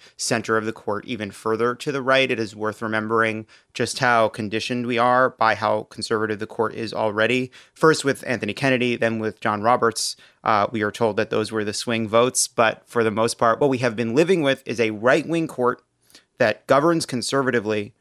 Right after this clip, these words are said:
on matters at the regulatory state, on matters of our democracy and voting rights. What we have seen is Anthony Kennedy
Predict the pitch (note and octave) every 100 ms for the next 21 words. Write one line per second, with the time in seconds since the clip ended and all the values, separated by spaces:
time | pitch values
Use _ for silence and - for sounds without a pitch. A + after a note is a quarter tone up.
0 | _ - A#2+ A2+ A2+ A2 G#2 G2 A#2 E3
1 | F3 F3 D#3+ C#3+ - C#3 - _ _ -
2 | A#2 A2 G#2+ G#2+ G#2 G#2 G#2 G#2+ C3 B2+
3 | B2+ C3 G#2+ G#2+ C#3+ D3 C#3 C#3 C3 -
4 | - _ _ _ _ B2+ B2 A#2+ A2 -
5 | B2+ A#2+ - B2+ B2+ A#2+ A2 - B2+ A#2+
6 | A#2+ A2+